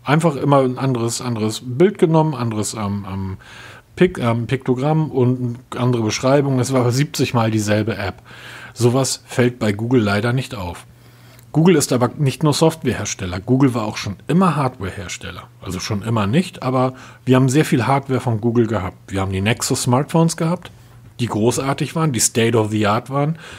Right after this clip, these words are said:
Man musste immer, wenn ein neues Android kommt, kommt ein Nexus dazu. Es gab welche für Entwickler, die dann auch noch günstiger waren.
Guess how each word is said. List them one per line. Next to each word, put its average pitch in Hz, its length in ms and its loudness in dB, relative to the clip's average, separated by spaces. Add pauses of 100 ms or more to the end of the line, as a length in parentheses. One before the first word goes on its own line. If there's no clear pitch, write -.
(220)
Man 107 160 0
musste 135 320 2
immer, 156 420 2
wenn 139 140 -2
ein 113 160 -2
neues 113 240 -2
Android 160 480 2
kommt, 160 320 0
kommt 117 220 0
ein 107 80 -2
Nexus 165 420 -2
dazu. 180 420 0
Es 110 180 -8
gab 104 280 -4
welche 101 300 -4
für 101 180 -6
Entwickler, 131 540 -2 (520)
die 120 60 0
dann 113 160 0
auch 110 140 -6
noch 101 180 -8
günstiger 127 540 2
waren. 117 320 -2